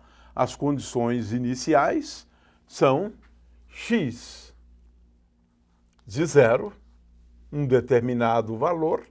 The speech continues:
né, e V de zero,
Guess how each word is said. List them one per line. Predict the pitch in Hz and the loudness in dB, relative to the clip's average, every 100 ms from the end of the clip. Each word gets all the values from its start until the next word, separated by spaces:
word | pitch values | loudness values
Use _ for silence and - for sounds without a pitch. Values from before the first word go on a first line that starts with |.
| _ | _
né, | 135 123 _ _ _ _ _ | -20 -20 _ _ _ _ _
e | 156 190 175 | -10 -10 -10
V | 120 101 139 - - - - _ _ | -8 -4 -2 -4 -10 -20 -20 _ _
de | - 107 165 | -18 -10 -8
zero, | 143 120 110 120 90 | 0 2 2 0 -6